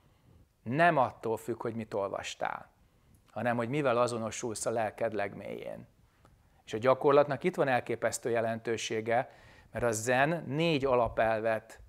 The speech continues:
sorol föl, amely által te elkezdhetsz tisztán látni. Az egyik, hogy nem támaszkodás az írásokra. Tehát nem az olvasmányaidból lesz a megoldás. Max a tévutakat fogod elkerülni.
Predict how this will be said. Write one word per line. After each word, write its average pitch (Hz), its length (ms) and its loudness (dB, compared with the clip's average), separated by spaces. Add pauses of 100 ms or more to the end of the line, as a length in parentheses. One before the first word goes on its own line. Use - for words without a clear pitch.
sorol 113 420 -2
föl, 127 600 0 (260)
amely 123 240 2
által 147 380 6
te 147 100 2
elkezdhetsz 147 600 4
tisztán 135 500 0
látni. 110 300 -2
Az 123 100 -6
egyik, 156 320 2
hogy 139 140 0
nem 160 280 2
támaszkodás 117 800 0
az 113 100 -6
írásokra. 95 920 -4 (640)
Tehát 107 140 -6
nem 170 120 6
az 151 120 2
olvasmányaidból 117 840 0
lesz 113 240 -2
a 123 60 0
megoldás. 107 840 -6 (680)
Max 190 300 4
a 147 100 2
tévutakat 123 680 0
fogod 117 300 -4
elkerülni. 110 680 -4